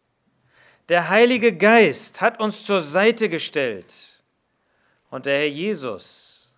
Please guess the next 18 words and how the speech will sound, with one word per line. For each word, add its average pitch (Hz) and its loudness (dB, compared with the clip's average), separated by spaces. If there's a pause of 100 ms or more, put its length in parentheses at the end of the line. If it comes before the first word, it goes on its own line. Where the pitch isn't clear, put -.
(280)
zeigt 143 -6
uns 143 -12
den 151 -6
Gehorsam 110 -8 (520)
und 123 -16
hat 127 -8
das 110 -8
Werk 131 -6
vollbracht, 123 -8
das 104 -16
Blut 135 -12
vergossen, 104 -12
sein 107 -16
Leben 127 -12
in 131 -18
den 123 -14
Tod 110 -10
gegeben, 101 -14